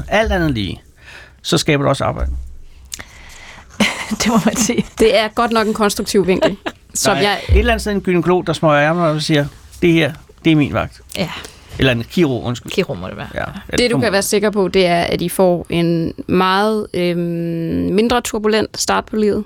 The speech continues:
Speaker 3: Og det tænker jeg, altså efter f-, født, hvor man jo glemmer alting, som du siger. Man glemmer jo ligesom i den mellemliggende periode alt. Øh, hvordan det var, så tænker jeg, at, øh,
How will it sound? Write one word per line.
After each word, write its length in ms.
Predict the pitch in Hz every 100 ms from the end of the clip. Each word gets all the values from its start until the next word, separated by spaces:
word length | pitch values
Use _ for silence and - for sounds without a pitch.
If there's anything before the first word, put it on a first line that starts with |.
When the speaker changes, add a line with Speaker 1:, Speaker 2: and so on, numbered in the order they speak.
| _ _ _
Speaker 3:
Og 120 | 202 214
det 120 | 196
tænker 300 | 208 185 185
jeg, 320 | 180 170 170 - _ _ _ _ _ _ -
altså 160 | 175 175
efter 360 | 190 - 175
f-, 240 | 175 - - - -
født, 280 | - 202 180 -
hvor 80 |
man 140 | 170 165
jo 60 | 170
glemmer 220 | 185 196
alting, 340 | 170 - 175
som 140 | 180 196
du 60 |
siger. 240 | - 185 -
Man 120 | 170
glemmer 240 | 175 196 208
jo 60 |
ligesom 220 | 202 202 196
i 40 |
den 260 | 185 196 - 233
mellemliggende 440 | 202 214 185 240
periode 400 | 254 196 196 208
alt. 220 | 196 185 - - - - - - - - - -
Øh, 160 | 190
hvordan 220 | 180 226 226
det 80 |
var, 180 | 214 196 - _ _ -
så 140 | - 226
tænker 260 | 240 226
jeg, 180 | 214 202
at, 280 | 180 175 185
øh, 400 | 185 170 165